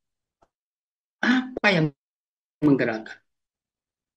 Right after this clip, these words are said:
Seharusnya kita merenungkan itu semuanya. Masya Allah, akhirnya ya begitu, betapa banyak sekali berterima kasih. Karena kita sebenarnya tidak punya apa-apa. Gitu ya. Jadi, eh,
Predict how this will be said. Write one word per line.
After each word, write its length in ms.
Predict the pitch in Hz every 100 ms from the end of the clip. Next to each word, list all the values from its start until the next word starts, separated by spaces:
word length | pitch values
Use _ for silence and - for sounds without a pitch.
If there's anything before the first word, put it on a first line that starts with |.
| -
Seharusnya 480 | - 170 156 170 180
kita 160 | 160 170
merenungkan 580 | 147 143 156 170 151 127
itu 160 | - 117
semuanya. 640 | 110 120 110 107 107 107 107 _ _ _ - 190 - - - - -
Masya 260 | - 123 - 143
Allah, 560 | 120 120 117 117 143
akhirnya 360 | - - 139 139 135 -
ya 80 | 160 147
begitu, 360 | 143 160 - 139
betapa 360 | 147 143 135 131 127
banyak 320 | 180 180 165
sekali 320 | 160 - 139
berterima 400 | 139 131 143 131
kasih. 400 | 127 123 120 - _ _ _ _ 220 _ _ _ _ _
Karena 160 | - 110
kita 160 | 165 156
sebenarnya 340 | 131 - 120 101
tidak 160 | 98 90 90 -
punya 160 | 98 92
apa-apa. 300 | - 90 - _ _ _ _ _ _ _ _ _
Gitu 120 | 104 95 113
ya. 60 | 120 - _ _ _ _ _ _ -
Jadi, 320 | 98 87 90 87 -
eh, 240 | 104 90